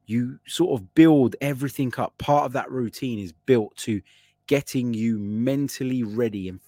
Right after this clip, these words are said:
physically ready to go out there at two P M, kick off the game and be at your best. And before you've even got warm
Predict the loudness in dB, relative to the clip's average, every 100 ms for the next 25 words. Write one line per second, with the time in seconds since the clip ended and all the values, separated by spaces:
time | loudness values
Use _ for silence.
0 | -2 0 0 -8 -8 -8 -8 -10 -10 -12
1 | -4 2 2 2 -2 -6 -10 -10 -10 -8
2 | -6 -6 -8 -12 _ _ _ -8 -8 -6
3 | -8 -8 -6 -6 -8 -12 -10 -8 -8 -8
4 | -12 -10 -10 -12 -20 _ _ _ _ _
5 | -12 -8 -8 -4 -2 0 -2 -4 -6 -8
6 | -8 -8 -6 -6